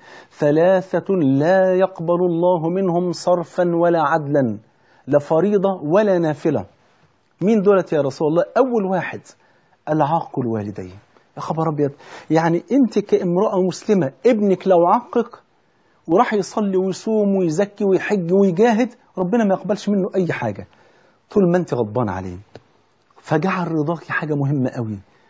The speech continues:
شفت قد إيه قدرك وقد إيه قيمتك؟ قد إيه إن أنت تحس إن ابنك ده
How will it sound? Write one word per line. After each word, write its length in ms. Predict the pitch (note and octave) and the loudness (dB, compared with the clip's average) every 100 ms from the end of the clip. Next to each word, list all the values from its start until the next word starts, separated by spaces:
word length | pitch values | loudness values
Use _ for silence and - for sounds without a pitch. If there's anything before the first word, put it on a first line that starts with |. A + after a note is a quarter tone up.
| _ | _
شفت 300 | - G3+ - | -2 -2 0
قد 240 | E3 C3+ | -2 -2
إيه 120 | D#3+ F3 | 0 -2
قدرك 500 | - E3+ C3 B2+ D3 | 0 -2 -2 -4 -4
وقد 240 | C3 A#2+ | -4 0
إيه 140 | D3 | 0
قيمتك؟ 480 | E3 E3 C#3 D3+ - _ _ _ - | 2 -2 -2 -6 -8 _ _ _ -10
قد 180 | D#3+ B2+ | -4 2
إيه 320 | D#3 A3+ B3 | 2 2 2
إن 180 | G#3+ F#3 | 2 2
أنت 200 | A3 G#3 | 2 0
تحس 440 | E3 - A3+ A3 G3 | -2 -2 -6 -4 0
إن 160 | D#3+ | 0
ابنك 440 | F3 A3 G#3 G3+ E3 | 2 2 2 2 2
ده 240 | F#3+ C#4 | 2 0